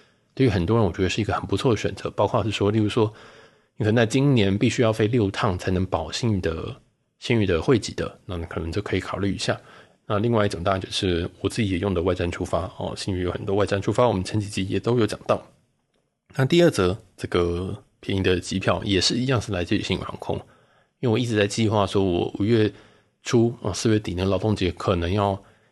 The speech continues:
飞一趟曼谷，虽然我现在在曼谷，对，但我还是要飞一趟曼谷。那我就来找一些便宜的票，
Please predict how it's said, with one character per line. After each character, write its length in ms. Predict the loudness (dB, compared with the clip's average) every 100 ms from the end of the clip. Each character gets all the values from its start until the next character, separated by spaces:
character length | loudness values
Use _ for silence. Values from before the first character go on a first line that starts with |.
| _
飞 200 | 0 2
一 40 |
趟 240 | 2 2 2
曼 220 | 0 -2
谷， 180 | -8 -14
虽 160 | -2 0
然 20 |
我 60 | 2
现 100 | 2
在 80 |
在 20 | 2
曼 120 | 0
谷， 160 | -4
对， 160 | -2 -2
但 100 | 0
我 60 | -4
还 80 |
是 80 | -2
要 40 | -2
飞 100 | -2
一 40 |
趟 120 | -2
曼 160 | -2 -2
谷。 180 | -6 -12 -14 -20 _ _ _ _ _
那 180 | -4 0
我 100 | 0
就 140 | 2 2
来 80 |
找 220 | 2 0 0
一 40 |
些 120 | -4
便 200 | -4 -6
宜 40 | -6
的 60 |
票， 360 | -4 -4 -4 -8